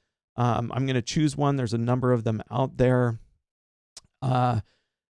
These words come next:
then you're gonna need at least enough to, in your crypto wallet, in terms of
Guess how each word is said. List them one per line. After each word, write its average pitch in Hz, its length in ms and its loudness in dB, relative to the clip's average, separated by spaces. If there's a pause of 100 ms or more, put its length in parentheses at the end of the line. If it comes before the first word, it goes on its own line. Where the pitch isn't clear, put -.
then 147 460 6
you're 135 120 2
gonna 143 200 2
need 139 300 2
at 135 140 2
least 156 340 0
enough 135 400 2
to, 123 600 -2
in 139 140 -2
your 131 100 -4
crypto 131 340 -2
wallet, 117 480 2
in 117 100 -6
terms 120 240 -4
of 104 140 -4